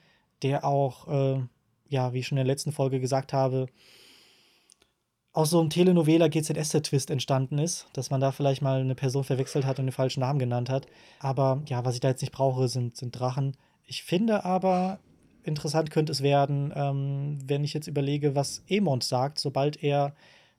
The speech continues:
ja, mit seinem Drachen zurückfliegt. Irgendwas muss er ja Alicent gesagt haben, sonst wäre, glaub ich, die Info nicht weitergekommen an Daemon. Und ob er jetzt sagt, dass er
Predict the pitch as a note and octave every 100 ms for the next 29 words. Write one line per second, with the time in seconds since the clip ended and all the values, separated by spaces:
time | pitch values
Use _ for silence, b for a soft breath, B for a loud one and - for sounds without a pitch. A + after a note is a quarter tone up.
0 | - C#3 B2+ C3 C#3 C3+ D3 D3+ D3 E3+
1 | F3+ E3 E3 - - E3 E3 D3+ D#3 E3+
2 | D3+ - D3 D3+ D3 C3+ C3 C#3+ - C#3
3 | C#3 C#3+ C#3 B2+ B2+ - C#3 C3+ B2+ -
4 | C#3 C#3 C3 C3 C3 C#3 C3 C#3 C3 B2+
5 | C3 C#3 C#3 D3+ b b b b b C#3+
6 | C3+ - C#3 C3+ C#3 D3 C#3+ B2+ C3+ B2+